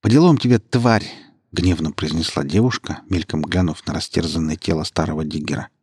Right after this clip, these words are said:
«Оставайся тут и сгнивай вместе со своими отпрысками!»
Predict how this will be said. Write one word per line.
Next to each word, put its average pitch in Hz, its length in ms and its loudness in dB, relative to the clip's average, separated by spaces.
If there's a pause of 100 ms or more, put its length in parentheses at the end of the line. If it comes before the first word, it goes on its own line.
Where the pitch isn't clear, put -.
(400)
«Оставайся 123 500 2
тут - 340 0
и 95 40 0
сгнивай 120 440 6
вместе 101 380 2
со 98 160 -2
своими 110 400 6
отпрысками!» - 600 0